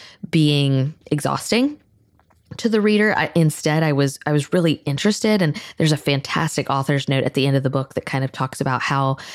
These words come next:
um, Angie Kim became interested in this subject and, and what led her to create these characters. But I really loved that element, and I felt like I could see, like, Miracle Creek begat Happiness Falls.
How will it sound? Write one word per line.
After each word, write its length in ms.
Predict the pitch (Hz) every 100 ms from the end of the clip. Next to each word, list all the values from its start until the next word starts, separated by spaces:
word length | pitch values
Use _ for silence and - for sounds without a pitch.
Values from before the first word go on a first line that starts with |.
| - -
um, 360 | 135 131 135 - -
Angie 280 | 156 147 143
Kim 260 | - 147 139
became 320 | 139 139 131
interested 480 | 214 226 220 - 190
in 80 | 180
this 120 | 175
subject 540 | - 160 160 156 147 147
and, 180 | 135 - - - - _
and 240 | 156 143
what 240 | 143 156 -
led 220 | 147 147
her 120 | 147
to 120 | 143
create 260 | - 143 135
these 180 | 131 -
characters. 640 | 160 147 - 147 143 - - 170
But 540 | 165 151 143 - - - _ _ _ -
I 560 | 170 175 180 180 180 - -
really 380 | 165 175 165 151
loved 420 | 139 139 151 147
that 160 | 147 -
element, 400 | 156 156 147 143
and 120 | 147
I 120 | 147
felt 360 | 151 - 151 147
like 200 | 147 143
I 100 | 135
could 240 | 135 143 135
see, 680 | - 170 135 127 127 151 - _ - _ _ _ _ _ _ _ _ _
like, 300 | 165 143 - _ _ _ _
Miracle 520 | 165 165 165 160 -
Creek 360 | 147 - 147 - 139
begat 500 | 139 143 127 123 -
Happiness 540 | - 123 127 135 -
Falls. 500 | - - 165 -